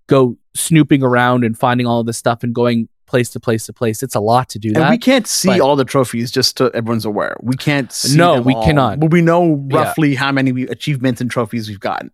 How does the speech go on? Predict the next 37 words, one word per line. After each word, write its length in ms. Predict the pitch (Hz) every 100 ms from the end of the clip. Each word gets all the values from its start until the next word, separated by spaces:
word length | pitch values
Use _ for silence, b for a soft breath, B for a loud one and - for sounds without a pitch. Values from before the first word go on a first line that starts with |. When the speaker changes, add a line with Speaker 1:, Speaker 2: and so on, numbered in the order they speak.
| - -
Speaker 2:
So 340 | - 52 50 _ _ _ _ -
Speaker 1:
Yeah, 260 | 165 107
so 180 | - 170
I, 180 | 160 208
I, 140 | 170 196 151
I 100 | 156
think 240 | 233 254
I've 260 | 269 196 135 147
about 280 | 151 147 -
sixty 400 | - 175 - 185
percent 640 | 160 - 120 160 - - -
trophy-wise. 800 | 127 120 147 147 160 208 - - B
Speaker 2:
Nice. 200 | - -
Speaker 1:
So, 200 | - 180
like, 200 | 165 156 -
I, 160 | 147 143
I 100 | 151
know 260 | 170 190 147
the 140 | 151
trophies 440 | - 156 160 135
will 160 | 123 143
go 200 | 143 135
online 580 | 131 127 120 120 113 110 _ _ _ _ _ _ 123
on 320 | 127 120 117
the 80 | 107
second. 500 | - 139 - 247 - _ _ _ -
So 440 | - 135 117 107 _ _ _ _
by 240 | 131 139 147
the 60 |
time 180 | 151 165
you're 100 | 131
listening 220 | 131 -
to 80 | 160
this, 180 | 160 -
the 60 | 127
trophy 300 | 156 156 147
list 300 | 143 -